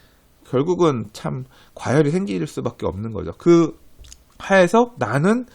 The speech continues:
배제됐구나. 이 정부가 생각하는 나는 실수요자가 <laughs> 아니구나.' 이런 식으로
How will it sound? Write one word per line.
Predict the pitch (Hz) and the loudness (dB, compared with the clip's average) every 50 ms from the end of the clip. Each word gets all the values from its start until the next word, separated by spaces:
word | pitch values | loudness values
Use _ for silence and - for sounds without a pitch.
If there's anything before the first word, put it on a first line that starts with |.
| - - _ _ _ | -20 -20 _ _ _
배제됐구나. | - 101 107 151 196 202 190 160 - - - 107 101 92 90 95 107 107 107 107 - | -6 -6 0 0 0 0 0 -2 -6 -6 -10 -8 -6 -6 -6 -6 -8 -10 -12 -14 -10
이 | - 120 120 | -8 -8 -6
정부가 | - 135 123 131 139 160 165 147 | -4 -4 -4 -4 0 0 0 2
생각하는 | 143 170 165 175 170 156 - - 143 131 139 165 196 220 240 - - - - - _ _ | 0 -2 -2 -2 -4 -4 -4 -4 -4 -4 -2 -4 -6 -6 -8 -12 -20 -20 -20 -20 _ _
나는 | - 113 113 123 147 151 | -6 -4 -4 -2 -4 -4
실수요자가 | 151 - 214 214 - - 220 214 - - - - - - - - - - | -2 -2 -4 -4 -2 -2 2 2 2 2 0 -10 -14 -14 -14 -16 -14 -14
<laughs> | - | -10
아니구나.' | 95 98 107 - - 107 104 - - _ - - - - - - | -8 -8 -10 -10 -10 -10 -10 -10 -10 _ -20 -20 -20 -20 -12 -4
이런 | 120 117 117 139 143 | 2 4 4 4 4
식으로 | 143 - 139 127 127 131 143 151 143 147 | 2 -2 -2 -2 0 0 0 -2 -2 -4